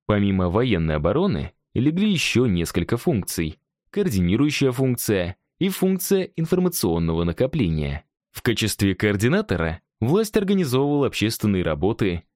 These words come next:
по строительству аграрной инфраструктуры, оросительных каналов. Один крестьянин многокилометровый канал не выроет, но оросительные каналы нужны всем крестьянам. Значит, необходимо организовать общественные работы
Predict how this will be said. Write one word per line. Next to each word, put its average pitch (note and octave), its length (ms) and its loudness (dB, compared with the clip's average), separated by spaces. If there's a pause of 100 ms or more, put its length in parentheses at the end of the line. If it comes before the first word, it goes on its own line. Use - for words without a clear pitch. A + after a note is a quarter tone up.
по F#3 100 0
строительству G3 640 0
аграрной F2 580 0
инфраструктуры, F#2 960 -2 (440)
оросительных A2+ 680 0
каналов. G#2 600 -4 (720)
Один G3+ 280 0
крестьянин F2 680 -2 (300)
многокилометровый D#3+ 840 2
канал A2+ 500 0
не C#3 160 2
выроет, F2+ 540 -2 (200)
но F3 180 4
оросительные F#3+ 540 2
каналы A#2+ 400 2
нужны A#2 300 2
всем D3 260 0
крестьянам. E2+ 640 -2 (280)
Значит, F#3+ 420 -2
необходимо C#3+ 520 2
организовать G2 840 0
общественные A2 600 0
работы F2+ 640 -2